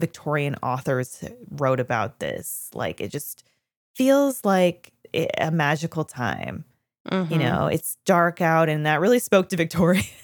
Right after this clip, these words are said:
Speaker 1: <laughs> which I
Speaker 2: <laughs>
Speaker 1: respect because they were so freaky.
Speaker 2: They were.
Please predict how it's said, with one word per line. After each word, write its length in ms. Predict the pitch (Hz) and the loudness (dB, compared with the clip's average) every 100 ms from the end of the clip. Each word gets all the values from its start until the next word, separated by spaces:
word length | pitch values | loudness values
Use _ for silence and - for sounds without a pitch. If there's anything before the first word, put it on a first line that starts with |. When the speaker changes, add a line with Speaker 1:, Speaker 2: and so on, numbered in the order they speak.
| - - | -6 -2
Speaker 1:
<laughs> 540 | 240 220 - - - | -2 -2 -10 -10 -2
which 520 | 202 254 262 277 269 | 4 6 8 6 6
I 180 | - 320 | 4 6
Speaker 2:
<laughs> 20 | |
Speaker 1:
respect 640 | 359 359 - 254 277 269 - | 4 2 2 4 4 0 -10
because 300 | - 277 - 214 - | -2 -2 -4 -14 -10
they 180 | 214 269 | 0 2
were 100 | 302 | 2
so 220 | 294 269 | 2 0
freaky. 640 | 277 - 220 220 - - 165 _ - | 0 0 0 0 -6 -6 -8 _ -2
Speaker 2:
They 140 | 180 | 0
were. 420 | 175 247 139 143 | 2 2 2 -2